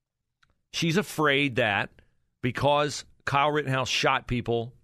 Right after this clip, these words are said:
in the midst of a Black Lives Matter protest, that she's afraid that'll continue to happen. Well, I don't want that to happen, and you, I, I don't think you want that to happen, so I don't disagree with her on that. I don't want that to happen. She talks about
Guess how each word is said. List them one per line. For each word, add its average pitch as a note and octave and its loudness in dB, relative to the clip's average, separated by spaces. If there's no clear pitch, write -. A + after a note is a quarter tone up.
in A#2+ -2
the A#2 0
midst B2+ -2
of C3 -4
a A#2+ 0
Black A2+ 0
Lives A2+ -2
Matter G#2+ 0
protest, - -8
that A2+ -4
she's D3+ 0
afraid C#3+ 2
that'll B2 2
continue A#2 -4
to A#2+ -2
happen. C3 -4
Well, B2 2
I D3+ 6
don't B3 4
want C#3 -2
that D#2+ -6
to D2+ -10
happen, D#2+ -8
and A#2 -2
you, D3+ 0
I, G#2+ 0
I - -2
don't C#3+ 0
think A#2+ -4
you E3+ 0
want C#4+ -2
that D#2 -6
to E2 -10
happen, D#3+ -8
so C#3+ 0
I E3+ 6
don't A3+ 0
disagree C3+ -2
with A3 -2
her E2+ -6
on C#2+ -10
that. A#1+ -12
I C3+ 4
don't F#3+ 0
want A#2 -2
that B2+ 0
to D3+ 0
happen. - -4
She - -2
talks C#4+ 0
about F#3 2